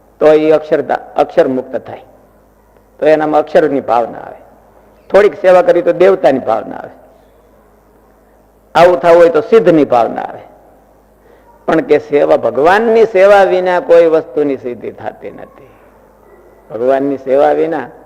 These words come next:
કોઈ. એટલે આત્મા, આ આત્મદ્રષ્ટિ છે ને, જેટલી લાંબી દ્રષ્ટિ હોય અને સેવામાં જેટલી લાંબી દ્રષ્ટિ હોય, એટલો એનો આત્મા છે એ ઉર્વરિત થાય. એમ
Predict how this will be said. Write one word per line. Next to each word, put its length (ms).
કોઈ. 200
એટલે 320
આત્મા, 720
આ 260
આત્મદ્રષ્ટિ 680
છે 140
ને, 180
જેટલી 460
લાંબી 340
દ્રષ્ટિ 420
હોય 280
અને 140
સેવામાં 640
જેટલી 320
લાંબી 300
દ્રષ્ટિ 360
હોય, 240
એટલો 380
એનો 200
આત્મા 500
છે 380
એ 100
ઉર્વરિત 720
થાય. 160
એમ 120